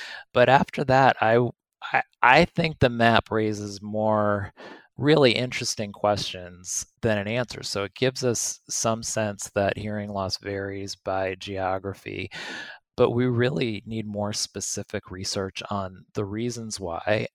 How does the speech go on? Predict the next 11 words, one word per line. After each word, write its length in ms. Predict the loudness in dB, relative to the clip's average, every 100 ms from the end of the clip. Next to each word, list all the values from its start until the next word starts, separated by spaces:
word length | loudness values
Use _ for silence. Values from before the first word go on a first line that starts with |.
| -6
And 140 | -2
then 220 | 0 0 0
I 80 | -4
think 200 | -4 -2
you 80 | -2
were 60 |
talking 300 | 2 2 0
about 180 | -4 -4
these 220 | -6 -10
one-size-fit-all 880 | -10 -6 -2 -2 -2 -4 0 2 2
approaches 600 | -2 -8 -8 -10 -10